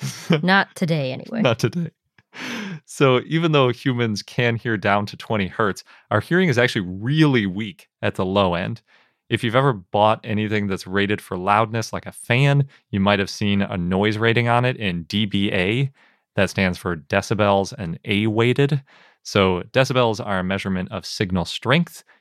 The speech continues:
Speaker 1: You can use it for all sorts of different things. It was actually originally invented for, like, signal strength over phone lines and things like that.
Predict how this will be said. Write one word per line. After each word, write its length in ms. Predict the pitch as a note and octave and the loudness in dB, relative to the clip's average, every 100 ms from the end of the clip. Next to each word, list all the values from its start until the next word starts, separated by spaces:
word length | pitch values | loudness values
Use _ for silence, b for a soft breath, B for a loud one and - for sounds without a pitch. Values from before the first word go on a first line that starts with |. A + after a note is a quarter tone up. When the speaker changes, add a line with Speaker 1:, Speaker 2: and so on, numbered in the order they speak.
| _ | _
Speaker 1:
You 100 | G2 | -4
can 140 | - | 2
use 120 | G2 F2+ | 2 2
it 100 | F#2+ | -4
for 140 | - | -6
all 280 | - G#2+ G#2+ | 0 2 4
sorts 220 | A2 F#2+ | 2 -2
of 60 | F#2+ | -2
different 220 | F2+ F2 | -4 -2
things. 240 | G2 F#2 | -2 0
It 60 | G2 | -4
was 120 | F2+ | -2
actually 240 | F#2+ - | -2 -4
originally 320 | F2 G2 F#2+ F2+ | -4 -2 0 -2
invented 400 | F2 F2+ F#2 - | -2 -2 -4 -6
for, 140 | F2 | -6
like, 180 | E2 E2 - | -6 -10 -12
signal 360 | - G#2 F2 E2+ | -2 0 0 -2
strength 380 | - F2 F2 - | -2 -2 -4 -8
over 240 | F#2 E2 | -6 -6
phone 300 | - G#2 F#2 | -4 2 2
lines 300 | F2 E2+ E2+ | 2 0 -2
and 100 | G2 | -4
things 200 | G2+ G2+ | -4 -4
like 160 | A2 G2 | -6 -2
that. 240 | B2 B2+ | -2 -2